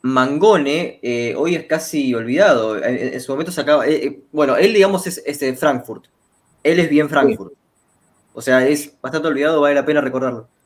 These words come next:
Speaker 2: Sí, Carlos sacaba una revista junto con otros compañeros,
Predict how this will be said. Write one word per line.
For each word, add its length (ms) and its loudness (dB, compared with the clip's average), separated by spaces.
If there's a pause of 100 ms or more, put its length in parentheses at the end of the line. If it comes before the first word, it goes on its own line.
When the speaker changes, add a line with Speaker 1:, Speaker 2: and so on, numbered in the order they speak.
(440)
Speaker 2:
Sí, 340 0
Carlos 440 6
sacaba 320 4
una 180 2
revista 480 2
junto 420 -2
con 180 -2
otros 280 -2
compañeros, 960 0